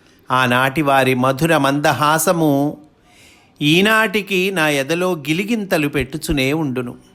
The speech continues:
చిత్రమైన తీయని చిరునవ్వులొలికించు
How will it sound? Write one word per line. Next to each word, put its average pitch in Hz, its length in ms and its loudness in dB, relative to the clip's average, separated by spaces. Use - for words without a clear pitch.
చిత్రమైన 151 680 2
తీయని 180 760 0
చిరునవ్వులొలికించు 139 1400 -2